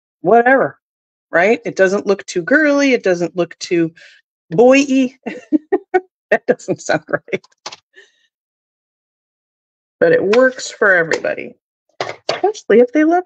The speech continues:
trees or nature. Okay, I'm gonna do a little bit of, oh, first we wanna do the ribbon. All right, I got some tricks for ya on the ribbon.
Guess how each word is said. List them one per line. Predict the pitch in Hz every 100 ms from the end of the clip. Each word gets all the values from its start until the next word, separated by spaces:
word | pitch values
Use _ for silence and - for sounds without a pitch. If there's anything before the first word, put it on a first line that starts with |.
| _
trees | 370 392 339 208
or | - 208
nature. | 233 302 - 190 196 - _ _ _ _ _ _ _ _ _ _ _ _ _ _ _ -
Okay, | 196 196 - - - - _ _ _ -
I'm | 196
gonna | 180
do | 180 170
a |
little | 170 170 165
bit | 175 165
of, | 175 160 160 160 165 165 165 - _ _ _ _
oh, | 151 147
first | - 175 180
we | 190
wanna | 165 143
do | 156
the | 143
ribbon. | 135 151 139 127 - - _ -
All | 151
right, | 147
I | 135
got | 165 160
some | 151
tricks | 139 - 202 -
for | - 226 226
ya | 220 220 220 _ _ _ _ -
on | 170 180 175
the | 165
ribbon. | 160 143 -